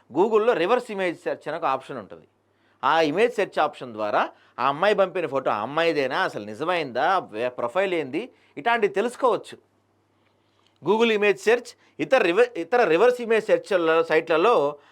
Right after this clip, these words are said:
అనుమానాస్పద ప్రొఫైల్ పిక్ అప్‌లోడ్ చేయడం ద్వారా ఆ ఫోటో ఆ ఒక్క ఖాతాకే ఉందా లేక ఇతర ఖాతాలలో ఉందా అనే విషయాన్ని గుర్తించవచ్చు. చాటింగ్లో వ్యక్తిగత ఆర్థిక విషయాలు పంచుకోకపోవడమే ఉత్తమం.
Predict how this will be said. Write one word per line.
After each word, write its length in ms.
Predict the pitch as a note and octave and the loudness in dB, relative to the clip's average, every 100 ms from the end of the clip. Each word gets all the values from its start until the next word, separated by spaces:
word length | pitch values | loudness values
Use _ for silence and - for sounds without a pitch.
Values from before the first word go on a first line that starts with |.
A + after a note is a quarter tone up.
| _ A#2+ | _ -2
అనుమానాస్పద 720 | F#3+ A#3+ B3 A#3+ A#3 A3 D#3+ | 0 2 4 2 0 -2 -2
ప్రొఫైల్ 360 | D#3 G#3+ G#3+ | 0 0 0
పిక్ 160 | - E3+ | -2 0
అప్‌లోడ్ 380 | - F#3 F#3 E3+ | 0 2 0 0
చేయడం 260 | E3 D#3 | -2 -2
ద్వారా 400 | C#3+ E3 D#3+ A2 - B2 | 2 4 4 2 -2 0
ఆ 120 | C3+ | 0
ఫోటో 300 | C#3 C#3+ A#3+ | 0 0 4
ఆ 120 | E3+ | 4
ఒక్క 220 | - G3+ | 2 -4
ఖాతాకే 500 | F#3+ F3 F#3 F3+ F#3 | 0 0 2 0 2
ఉందా 380 | E3+ E3 E3+ D4 - _ _ - | 0 2 2 0 -4 _ _ 0
లేక 180 | F3+ A#3 | 2 2
ఇతర 260 | F3 A3+ | 0 0
ఖాతాలలో 540 | B3+ G3+ G#3 G#3 G3+ F#3 | 2 2 2 2 4 2
ఉందా 140 | E3+ | 0
అనే 140 | E3+ D3 | 0 0
విషయాన్ని 300 | D3 F#3 C#3+ | 0 -2 -4
గుర్తించవచ్చు. 600 | C#3 C#3 B2 A2 - - _ _ _ _ - D3+ | -6 -8 -6 -10 -10 -20 _ _ _ _ -2 0
చాటింగ్లో 640 | G3 A3+ G#3+ B3+ D#3 D3+ - _ _ | 2 0 2 4 4 0 -8 _ _
వ్యక్తిగత 500 | D#3+ B3 A#3 B3 B3 | -4 -2 0 0 4
ఆర్థిక 320 | F#3 F#3+ A3 | 2 2 0
విషయాలు 260 | G#3 G3+ F#3+ | 0 2 0
పంచుకోకపోవడమే 720 | D#3 D3+ - G3+ D#3+ D#3+ E3+ | 0 -4 -2 -2 0 0 2
ఉత్తమం. 420 | F3 - C#3+ A#2 | -2 -2 -8 -8